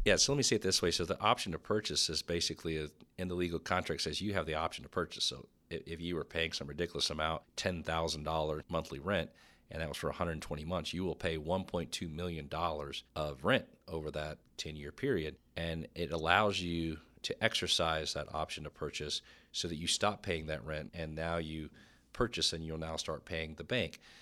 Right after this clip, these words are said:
The first right of refusal is, is just saying, "You're gonna pay me ten grand, and if I choose to sell it within that ten-year period, I'll let you know,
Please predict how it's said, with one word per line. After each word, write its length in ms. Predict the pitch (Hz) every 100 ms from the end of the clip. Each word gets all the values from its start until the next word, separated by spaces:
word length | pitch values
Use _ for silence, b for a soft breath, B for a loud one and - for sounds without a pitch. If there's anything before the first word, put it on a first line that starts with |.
| B
The 600 | 85 85 80 78 76 73 -
first 240 | 110 104
right 100 | 95
of 80 | 82
refusal 460 | 78 156 160 92 82
is, 80 |
is 280 | 87 85 80
just 180 | 85 -
saying, 340 | 85 82 80 -
"You're 200 | 80 82
gonna 220 | 110 98
pay 160 | 98 90
me 100 | 82
ten 260 | - 87
grand, 440 | 80 101 101 80 80 _ -
and 140 | 85
if 100 | 80
I 80 | 90
choose 280 | - 92 -
to 60 |
sell 300 | - 123 139
it 100 | 104
within 280 | 82 80 80
that 200 | 78 80
ten-year 360 | - 80 78 78
period, 480 | - 78 76 76 - -
I'll 140 | 107
let 160 | 101 73
you 140 | 85
know, 400 | 98 98 78